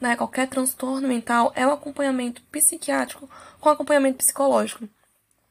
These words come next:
Existe um movimento, né, de uma certa tendência em ou tentar trabalhar só com um, né, onde eu vejo no, no convívio mesmo de atendimento, ou tentar trabalhar só com o outro.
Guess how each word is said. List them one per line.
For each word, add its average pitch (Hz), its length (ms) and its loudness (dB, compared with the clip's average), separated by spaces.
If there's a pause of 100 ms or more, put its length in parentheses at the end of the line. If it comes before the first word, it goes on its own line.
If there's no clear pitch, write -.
(100)
Existe 233 280 -2
um 277 40 -2
movimento, 247 580 0
né, 220 160 -2
de 226 60 -8
uma 220 160 -2
certa 220 260 -6
tendência 226 560 -4 (380)
em 233 220 -2
ou 240 260 2
tentar 262 440 0
trabalhar 233 360 2
só 254 180 0
com 285 180 -4
um, 247 340 -2 (220)
né, 220 140 0
onde 220 140 -2
eu 226 100 -4
vejo 220 320 -4
no, 233 200 -6 (140)
no 220 320 -8
convívio 220 460 -6
mesmo 214 240 -4
de 214 80 -6
atendimento, 214 580 -4 (460)
ou 285 180 2
tentar 311 300 -2
trabalhar 254 460 2
só 247 180 0
com 262 220 -2
o 269 60 0
outro. 220 440 -2